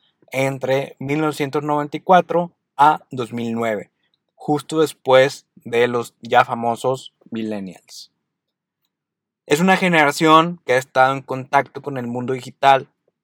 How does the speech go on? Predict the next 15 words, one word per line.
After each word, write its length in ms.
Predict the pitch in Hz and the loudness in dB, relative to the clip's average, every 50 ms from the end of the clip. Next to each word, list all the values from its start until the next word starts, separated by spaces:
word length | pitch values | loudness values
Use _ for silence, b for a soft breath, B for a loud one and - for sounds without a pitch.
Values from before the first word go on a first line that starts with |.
| - | -14
desde 240 | - 117 113 110 120 | -4 -4 -4 -2 -2
una 140 | 123 127 135 | -2 0 2
edad 200 | 139 139 135 - - | 4 4 4 4 2
muy, 300 | 135 143 151 147 147 143 | -6 -2 -2 -2 0 -2
muy 220 | 139 135 135 131 | -2 -4 -4 -6
temprana. 640 | - - 123 123 120 - 135 131 120 107 - _ _ _ _ _ _ _ _ _ _ _ - | -4 -6 -8 -6 -2 2 2 2 2 0 -6 _ _ _ _ _ _ _ _ _ _ _ -4
Tienen 220 | 147 147 160 180 | -2 -2 0 0
la 60 | 185 | 0
información 720 | 180 180 170 - 160 147 143 135 120 - - 139 139 143 | -2 -2 0 0 0 0 0 -2 -4 -4 -4 -6 -4 -4
en 80 | 147 151 | -4 -2
la 100 | 143 123 | -2 -2
palma 340 | - - 123 123 120 127 131 | -2 -2 -6 -4 -4 -6 -10
de 60 | 135 | -10
su 120 | - 147 | -10 -8
mano 420 | 156 156 156 143 135 131 139 156 | -2 0 0 0 0 -4 -8 -8